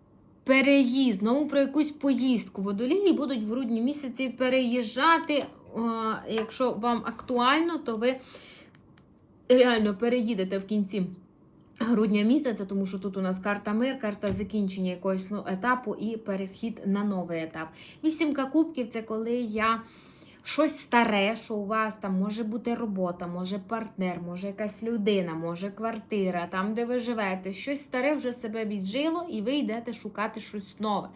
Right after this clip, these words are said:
Тобто в нове місце, де вам буде більше емоцій, так? Тому що це вже старе, від чогось вам хочеться відійти, від чогось старого, що вас уже не влаштовує, і ви йдете в пошуках чогось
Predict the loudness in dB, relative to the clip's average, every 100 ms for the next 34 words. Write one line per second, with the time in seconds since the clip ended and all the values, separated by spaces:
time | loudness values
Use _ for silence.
0 | -20 -20 -18 -12 -10 -6 -4 0 0 0
1 | 0 0 0 -2 -6 -6 -4 -2 -2 -4
2 | -6 -10 -20 -6 0 2 4 2 0 -6
3 | -6 -2 0 0 -2 -2 -2 -4 -6 -14
4 | -4 -2 0 -2 0 0 0 -2 -2 0
5 | 4 4 4 0 -4 -10 -10 -6 0 2
6 | 2 4 6 6 4 2 0 -4 -2 0
7 | 0 -2 -2 0 0 -2 -6 -2 -2 -2
8 | -4 0 4 6 6 2 0 0 -2 -6
9 | -4 0 2 2 -2 -2 -2 -2 -4 -4
10 | 0 2 0 -2 -2 -2 0 0 -2 -8
11 | -10 -20 -20 -6 -2 -2 -4 -6 -8 -6
12 | -4 -4 -4